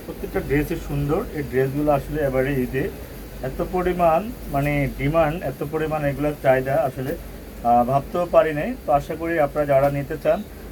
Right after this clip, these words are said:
মাল থাকবে না, শেষ হয়ে যাবে। শেষ হওয়ার আগে আপনারা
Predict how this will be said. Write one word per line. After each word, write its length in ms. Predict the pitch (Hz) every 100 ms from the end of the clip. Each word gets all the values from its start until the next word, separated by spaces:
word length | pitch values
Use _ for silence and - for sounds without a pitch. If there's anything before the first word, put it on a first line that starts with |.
| -
মাল 240 | 123 131 147
থাকবে 300 | 165 190 160
না, 140 | 165 175
শেষ 200 | - 151
হয়ে 140 | 156 151
যাবে। 240 | 151 180
শেষ 240 | - 160 143 -
হওয়ার 220 | 147 147
আগে 240 | 143 147
আপনারা 300 | 139 135 165